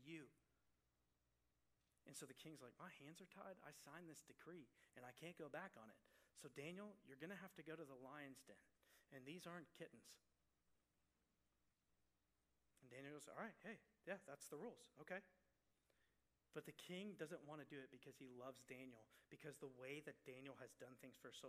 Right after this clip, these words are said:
long. And it says this, "At daybreak, the king runs to the lion's den. And as he came near to the den where Daniel was, he cried out in a tone of anguish. The king declared to Daniel, 'Oh, Daniel, servant of the living God.'" Notice how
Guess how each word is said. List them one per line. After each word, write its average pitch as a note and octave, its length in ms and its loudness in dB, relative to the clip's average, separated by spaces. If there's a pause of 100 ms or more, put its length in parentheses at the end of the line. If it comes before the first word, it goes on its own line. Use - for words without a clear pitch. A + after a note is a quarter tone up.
long. A2+ 220 -6
And B2 80 -4
it A#2+ 100 -4
says A#2+ 180 -2
this, A#2 240 -4 (220)
"At B2 100 0
daybreak, E3 400 6
the C3 60 -4
king B2 320 -6
runs B2 320 0
to D3+ 100 -2
the C3 80 0
lion's A#2+ 380 -2
den. A2+ 160 -8 (320)
And C#3+ 80 4
as D3 160 4
he F3 80 4
came D3 300 0
near D#3 180 6
to F3+ 100 2
the E3+ 140 4
den C#3+ 280 4
where C3+ 120 4
Daniel C3+ 340 2
was, C3+ 180 4
he C#3+ 120 -2
cried D#3 440 8
out B2+ 200 4 (300)
in C#3+ 100 4
a C3+ 60 4
tone D#3 500 2
of D3 140 4
anguish. C3+ 520 0 (300)
The D3 80 6
king F#3+ 260 6
declared F3 420 12
to E3+ 60 4
Daniel, E3 500 8
'Oh, G3 180 12
Daniel, G3+ 520 12 (200)
servant A3+ 520 12
of G#3 100 12
the G3+ 80 10
living G3+ 360 12
God.'" F#3+ 340 12 (160)
Notice A3 320 12
how A3+ 320 12